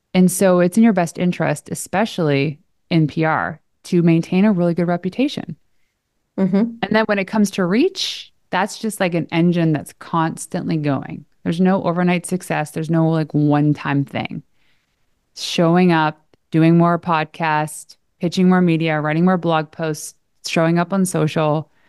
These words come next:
Speaker 1: It's exhausting, but then you gain
Speaker 2: Mm-hmm.
Speaker 1: momentum. And as the momentum grows, your revenue grows. And as your revenue grows, you can delegate and outsource to people to do this for you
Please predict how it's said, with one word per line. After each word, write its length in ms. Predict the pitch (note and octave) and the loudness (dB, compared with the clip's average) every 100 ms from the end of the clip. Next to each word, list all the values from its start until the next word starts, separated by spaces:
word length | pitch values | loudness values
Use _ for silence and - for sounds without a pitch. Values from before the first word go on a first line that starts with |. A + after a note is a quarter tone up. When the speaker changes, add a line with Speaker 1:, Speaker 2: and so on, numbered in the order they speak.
| _ _ _ _ _ _ - | _ _ _ _ _ _ -8
Speaker 1:
It's 100 | F3 | 0
exhausting, 800 | C#4+ C4+ D#3+ D#3+ - F#3+ G#3+ A#3+ _ _ _ | 0 2 0 -2 -8 -6 -4 -6 _ _ _
but 80 | F#3 | -2
then 120 | F#3+ G3+ | 2 2
you 60 | |
gain 180 | G3 G#3 | 4 6
Speaker 2:
Mm-hmm. 40 | |
Speaker 1:
momentum. 540 | A#3 G#3+ E3 D#3+ D#3 G3 - _ _ _ _ _ _ - | 6 6 4 2 0 -2 -8 _ _ _ _ _ _ 0
And 120 | F3+ | 2
as 160 | F#3 F#3 | 2 0
the 120 | G3 | 2
momentum 540 | G3 F#3+ G3+ A#3+ A3 G3 | 4 4 2 2 4 4
grows, 720 | G3 E3 E3 G3+ - - - - | 4 2 2 -2 -6 -14 -10 -2
your 120 | G#3+ | 2
revenue 440 | G3+ F#3+ F#3+ F#3 | 2 0 0 0
grows. 560 | E3 F3 D#3 E3+ F#3+ - | 2 2 2 2 0 0
And 120 | G3+ | 2
as 160 | F3+ F3+ | 2 2
your 120 | F#3+ | 2
revenue 380 | F#3 F#3+ G#3+ G#3+ | 2 2 2 2
grows, 360 | F#3 F#3 F3+ F3 | 2 2 2 2
you 80 | F#3 | 2
can 180 | F#3 | 2
delegate 460 | F3+ F3 F3+ F#3 G3 | 4 2 2 2 2
and 160 | G#3 - | 0 0
outsource 640 | F3 D3 - F#3+ F#3 - | -2 -2 0 2 2 0
to 80 | G#3 | 0
people 280 | F#3+ F3 F#3 | 2 2 0
to 100 | F3 | 0
do 200 | E3+ F3 | 2 2
this 200 | A#3 - | 2 -2
for 280 | - G3 E3 | 0 2 2
you 340 | D#3 C3+ F3 | 2 0 -2